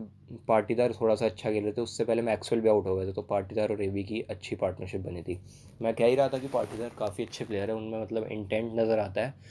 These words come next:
वही होता है ना, मतलब, players को time देना चाहिए। जैसे ऋतुराज गायकवाड़ को धोनी ने time दिया था, पाटीदार को कोहली ने time दिया, तो he is, मतलब, proof कर रहे हैं वो अपने आप को अब।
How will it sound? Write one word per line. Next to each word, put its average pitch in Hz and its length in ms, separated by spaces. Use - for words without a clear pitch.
वही 123 160
होता 120 140
है 123 60
ना, 147 220
मतलब, 107 320
players 107 240
को 117 100
time 104 320
देना 101 180
चाहिए। 101 200
जैसे 101 380
ऋतुराज 104 400
गायकवाड़ 101 380
को 113 80
धोनी 104 240
ने 101 80
time 101 280
दिया 98 160
था, 95 260
पाटीदार 110 460
को 107 280
कोहली 107 320
ने 110 100
time 107 280
दिया, 104 220
तो 98 460
he 104 220
is, 98 120
मतलब, 98 560
proof 110 200
कर 107 120
रहे 104 120
हैं 101 60
वो 98 120
अपने 98 160
आप 95 160
को 95 200
अब। 92 60